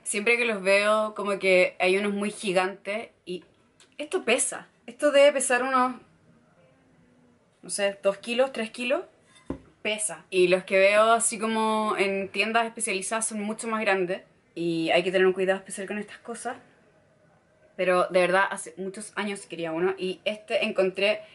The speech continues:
es de veinte centímetros. Y me parece que es el tamaño perfecto. Hay muchas cosas que me gustaría cocinar, pero no puedo porque mis sartenes tienen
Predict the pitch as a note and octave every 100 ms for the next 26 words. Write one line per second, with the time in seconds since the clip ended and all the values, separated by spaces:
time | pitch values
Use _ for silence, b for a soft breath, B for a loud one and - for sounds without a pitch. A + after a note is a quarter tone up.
0 | B G#3 G#3+ G#3 G#3+ A#3+ C4 C4 A#3+ A#3+
1 | G#3 F#3 F#3+ - _ _ b b b b
2 | _ F#3 F#3 F3+ G3 F#3 G3+ G#3 A3+ G#3+
3 | G3+ G3+ G3+ G3 F3+ - E3 - D#3+ F3
4 | G3 G#3 A3+ A#3+ B3 C4+ C#4 C#4 C4 B3+
5 | A#3+ A3+ A3+ A3 G#3 A3 A3 G#3 F#3 F3+
6 | G#3 - _ _ F#3+ F3+ F3+ F3 F#3+ F#3+
7 | G3+ G3 F#3+ - F#3+ F#3+ F3+ F3+ F#3 F3+
8 | - F#3+ E3+ G#3+ A3+ A3 - G#3+ A3